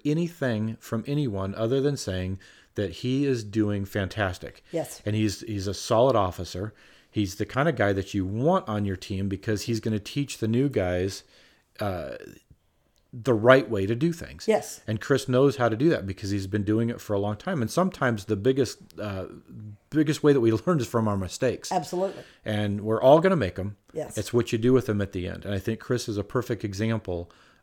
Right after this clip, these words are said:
Speaker 1: of, he should, everybody should follow his lead. When you get in trouble, they should go see Chris and say, "Okay, how do I do my damage control? How do I," you know, we always used to, um,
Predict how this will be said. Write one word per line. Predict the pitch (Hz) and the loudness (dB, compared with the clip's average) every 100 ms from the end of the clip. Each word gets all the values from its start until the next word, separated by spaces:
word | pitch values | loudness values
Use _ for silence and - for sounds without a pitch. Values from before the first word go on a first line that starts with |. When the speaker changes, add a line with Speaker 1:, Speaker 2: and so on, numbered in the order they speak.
| _ | _
Speaker 1:
of, | 104 90 87 85 - | -4 -4 -4 -8 -16
he | - 131 | -6 -4
should, | 127 117 98 95 - - | -2 -2 -2 -6 -16 -4
everybody | 131 156 135 135 | 2 4 4 2
should | 120 117 104 101 | 2 -4 -6 -12
follow | - 120 127 127 131 131 - _ | 2 4 6 6 4 0 -10 _
his | _ 123 117 | _ 2 4
lead. | 117 110 90 90 - | 4 4 2 -6 -6
When | 110 107 | -2 2
you | 123 | 4
get | 147 151 | 4 2
in | |
trouble, | 107 - 131 92 90 - - - - | 0 4 4 2 -6 -10 -14 -12 -4
they | 110 | -4
should | 98 95 95 | -2 -4 2
go | 113 | 2
see | 110 127 | 4 -2
Chris | - 120 101 | 0 0 0
and | 104 | -4
say, | - 95 95 - _ | -2 0 0 -4 _
"Okay, | 117 - 110 | -6 -2 -2
how | - 110 | 0 2
do | 117 113 | 4 4
I | 110 107 | 4 2
do | 95 104 104 | 2 2 2
my | 92 | 0
damage | 90 98 98 95 - | -2 0 0 -2 -4
control? | 92 - 85 | -10 -8 -10
How | - 110 113 | -6 0 2
do | 117 | 4
I," | 113 107 101 - - - - | 4 4 0 -6 -20 -20 -2
you | 120 | 2
know, | 110 | 4
we | 117 120 | 6 8
always | 123 117 104 | 8 6 4
used | 113 - | -2 -2
to, | 98 101 - | -2 -4 -6
um, | 123 98 90 85 85 | -6 -4 -6 -8 -12